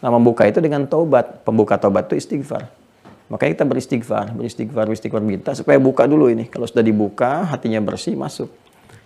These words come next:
Itu yang disampaikan oleh Nabi ketika ada seseorang menempuh perjalanan kan, untuk bermohon kepada Allah, dia tempuh perjalanan. ثُمَّ ذَكَرَ الرَّجُلَ،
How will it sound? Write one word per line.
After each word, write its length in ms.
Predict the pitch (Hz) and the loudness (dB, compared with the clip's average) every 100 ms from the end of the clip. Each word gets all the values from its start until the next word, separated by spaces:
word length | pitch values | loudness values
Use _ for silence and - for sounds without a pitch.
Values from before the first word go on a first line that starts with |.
| - | -10
Itu 120 | 117 | -2
yang 120 | 190 180 | 0 2
disampaikan 440 | - 123 139 123 110 | 2 0 2 0 2
oleh 160 | 110 | 0
Nabi 320 | 107 98 131 160 | 2 0 0 0
ketika 240 | 110 107 | -2 -2
ada 160 | 107 104 | -2 -4
seseorang 480 | 104 98 101 131 | -6 -4 -2 -2
menempuh 240 | 135 117 110 | -2 -2 -4
perjalanan 560 | 110 101 107 123 120 | -4 -2 0 0 -2
kan, 160 | 101 156 185 - _ _ _ | -2 -4 -6 -16 _ _ _
untuk 300 | - 107 110 | -6 -4 2
bermohon 400 | 113 143 170 156 | 4 4 4 2
kepada 320 | - 135 127 | 0 2 2
Allah, 240 | 139 135 117 | 2 0 0
dia 80 | |
tempuh 320 | 110 147 170 156 | 0 -2 -4 -2
perjalanan. 560 | 117 120 123 113 110 - _ _ | 0 2 0 -2 -6 -14 _ _
ثُمَّ 160 | - 107 | -6 -2
ذَكَرَ 380 | 107 117 113 104 | 0 0 0 0
الرَّجُلَ، 440 | 104 117 113 117 | 2 0 0 2